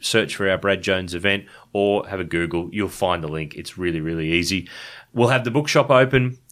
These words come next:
in the car display in the paddock at Mount Panorama for the four days event that Will is going to man. So come and chat to him, tell him how good the books are, and buy some books. We'll have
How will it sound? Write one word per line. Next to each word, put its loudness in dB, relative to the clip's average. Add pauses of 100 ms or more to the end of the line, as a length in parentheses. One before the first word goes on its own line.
in 2
the 4
car 2
display 2
in -2
the 0
paddock 0
at -4
Mount -4
Panorama -2
for -10
the -12
four 0
days 2
event -4
that -12
Will 6
is 4
going 0
to -6
man. 2 (240)
So -8
come -2
and -8
chat -2
to -4
him, -4
tell 0
him -6
how -8
good -8
the -10
books -6
are, 2
and -8 (440)
buy 4
some -6
books. -4 (240)
We'll 8
have 2